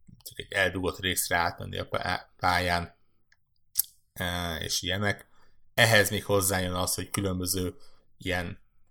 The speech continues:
e, ilyen-olyan gombokat lehet meglőni, és akkor az kinyit egy-egy ajtót, úgyhogy, úgyhogy tényleg lehet benne agyalni, iszonyos mennyiségű ilyen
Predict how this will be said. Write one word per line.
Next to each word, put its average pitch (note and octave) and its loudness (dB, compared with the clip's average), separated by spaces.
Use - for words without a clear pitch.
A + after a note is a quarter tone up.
e, - -10
ilyen-olyan F#2 -2
gombokat F#2+ 2
lehet - -2
meglőni, F#2 2
és F2 -2
akkor - -4
az F2+ 0
kinyit F#2 -4
egy-egy F#2 0
ajtót, G2 0
úgyhogy, G#2+ -4
úgyhogy B2+ -2
tényleg A2+ 2
lehet G#2+ 6
benne F#2 2
agyalni, G2+ 6
iszonyos G2 2
mennyiségű F#2+ -6
ilyen F#2+ -8